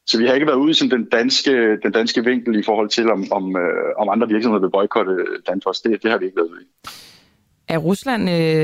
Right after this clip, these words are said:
Speaker 2: et meget vigtigt marked for Danfoss, eller spurgt på en anden måde, hvorfor er de der stadig?
Speaker 1: Øh, ja,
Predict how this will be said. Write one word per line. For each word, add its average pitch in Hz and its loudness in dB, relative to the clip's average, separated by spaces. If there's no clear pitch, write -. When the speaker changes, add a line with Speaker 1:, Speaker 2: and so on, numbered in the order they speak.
Speaker 2:
et - -4
meget 175 0
vigtigt 196 -4
marked 185 0
for 190 -4
Danfoss, 180 -4
eller 170 -2
spurgt 190 -4
på 170 -2
en 170 0
anden 175 0
måde, 180 2
hvorfor 175 -2
er 170 -2
de 208 -4
der 202 -2
stadig? 190 -4
Speaker 1:
Øh, 131 2
ja, - -2